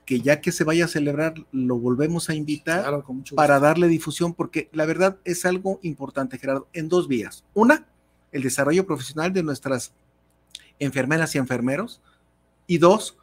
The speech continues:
Speaker 1: me da mucho gusto, maestro, que sea un reconocimiento al talento mexicano, ¿eh?
Speaker 2: Sí.
Speaker 1: Este, tenemos también conocimiento, maestro, de una convocatoria que hay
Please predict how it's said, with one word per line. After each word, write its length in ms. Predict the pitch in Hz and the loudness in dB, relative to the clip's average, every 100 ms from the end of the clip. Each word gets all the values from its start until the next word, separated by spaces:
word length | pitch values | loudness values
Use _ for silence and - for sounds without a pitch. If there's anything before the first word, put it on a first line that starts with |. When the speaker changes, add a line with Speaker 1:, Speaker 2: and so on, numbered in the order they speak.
| _ _ _ _ _ | _ _ _ _ _
Speaker 1:
me 220 | 151 151 151 | -2 2 4
da 120 | 175 | 4
mucho 280 | 190 190 190 | 2 0 0
gusto, 380 | 180 180 202 190 | 0 -2 -2 -2
maestro, 360 | 180 175 170 | -2 -4 -6
que 100 | 160 | -6
sea 160 | 139 156 | -8 -6
un 80 | 165 | -6
reconocimiento 720 | 180 143 123 113 113 135 147 | -8 -8 -10 -8 -6 -6 -6
al 80 | 139 | -8
talento 360 | 107 117 113 | -8 -8 -10
mexicano, 480 | 123 101 - - - - - | -12 -12 -16 -16 -16 -18 -14
¿eh? 120 | 131 - | -14 -12
Speaker 2:
Sí. 180 | 120 - _ _ _ - | -16 -18 _ _ _ -12
Speaker 1:
Este, 320 | 131 - 123 | -8 -4 -4
tenemos 400 | 139 139 170 170 | -2 -2 -2 -2
también 360 | 143 143 160 | -2 0 -2
conocimiento, 720 | - 165 139 - 143 143 156 165 | -4 -6 -6 -6 -6 -6 -6 -6
maestro, 460 | 156 151 185 208 _ _ _ _ - | -6 -8 -10 -12 _ _ _ _ -12
de 160 | 131 | -6
una 180 | 139 156 | -4 -6
convocatoria 680 | - 147 135 131 - 151 160 _ _ _ _ _ - | -6 -8 -6 -8 -6 -6 -6 _ _ _ _ _ -4
que 160 | 135 131 | 0 2
hay 240 | 175 | 2